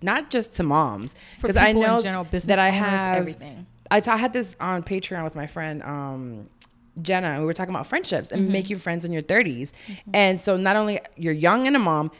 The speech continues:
Speaker 1: but now you turn into your thirties and maybe you're thinking about business, or you
Speaker 2: Right.
Speaker 1: get into a relationship, or, or you be, start a family and you realize, "Those friends that I was hanging out with, they're still partying.
Speaker 2: Yeah.
Speaker 1: They're still hanging out. They're still
Speaker 2: Mm-hmm.
Speaker 1: going on dates." And now you have a different life. So you have to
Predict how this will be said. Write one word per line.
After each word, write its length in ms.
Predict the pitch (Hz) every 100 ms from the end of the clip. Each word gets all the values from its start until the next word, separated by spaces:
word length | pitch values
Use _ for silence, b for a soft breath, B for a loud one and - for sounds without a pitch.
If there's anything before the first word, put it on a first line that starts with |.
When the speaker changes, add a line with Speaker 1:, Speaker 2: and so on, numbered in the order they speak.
| -
Speaker 1:
but 100 | 202
now 80 | 208
you 160 | 226 226
turn 160 | 226
into 200 | 208 -
your 120 | 185
thirties 300 | 170 185 190
and 60 | 170
maybe 200 | 156 156
you're 80 | 147
thinking 240 | 147 139
about 320 | 139 139 170
business, 560 | 220 262 240 175 147 147
or 120 | 170 170
you 100 | 175
Speaker 2:
Right. 80 | 190
Speaker 1:
get 40 |
into 220 | 180 165 190
a 60 |
relationship, 1040 | 185 202 247 269 214 202 - 180 160 156 - B B -
or, 260 | 196 180 -
or 80 | 180
you 160 | 180
be, 140 | 170 175
start 300 | - 185 196
a 20 |
family 400 | 196 247 254 233
and 80 | 190
you 80 | 185
realize, 600 | 180 180 170 165 160 160 b b b -
"Those 200 | 196 214
friends 200 | 233 214
that 80 | 202
I 60 |
was 100 | 190
hanging 180 | 185 175
out 180 | 185 170
with, 160 | 165 170
they're 140 | 170
still 180 | - 196
partying. 560 | 196 175 170 165 185 214 -
Speaker 2:
Yeah. 200 | 226 247
Speaker 1:
They're 120 | 240
still 160 | 208
hanging 200 | 208 214
out. 440 | 196 170 170 170 160
They're 100 | 160
still 160 | 208
Speaker 2:
Mm-hmm. 60 | 202
Speaker 1:
going 140 | -
on 140 | 196 180
dates." 280 | 170 170 -
And 100 | 175
now 80 | 196
you 120 | 220
have 160 | 202 185
a 40 |
different 440 | 165 180 - 180 156
life. 220 | 175 175
So 100 | 175
you 80 | 175
have 180 | 175 -
to 200 | 180